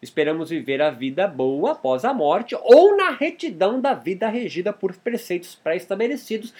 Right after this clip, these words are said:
para que nesta vida, ainda aqui, neste mundo, neste plano, você tenha, então, uma, um, uma perspectiva, é, é, é, é, de alma, uma perspectiva, então, perene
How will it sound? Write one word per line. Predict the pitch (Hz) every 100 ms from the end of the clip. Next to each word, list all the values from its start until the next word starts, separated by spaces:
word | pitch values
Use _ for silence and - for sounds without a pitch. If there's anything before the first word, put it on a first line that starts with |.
| - - -
para | 220
que | 214 196
nesta | 202 359 381 - 339
vida, | 196 139 170 202 202 202
ainda | 185 165 196 247 269
aqui, | 285 - 214
neste | 202 226 - -
mundo, | 262 196 233 190
neste | 180 226 -
plano, | 233 - 208 208 220 277 403 403 - _ _ - - -
você | 180 180 214
tenha, | 214 233 240
então, | 214 233 277 277 - -
uma, | 190 214 196 143 - -
um, | 170
uma | 151 175 196 208
perspectiva, | - 233 - - 262 - - 269 233 247 - - -
é, | 151
é, | 131 147 120 135
é, | 160 151 156 - 151 147
é, |
de | 151 226 185
alma, | 190 196 185 151 135 120 107 - -
uma | 190
perspectiva, | 208 202 220 220 - 233 208
então, | 180 226 214 -
perene | 247 190 196 220 208 180 156 120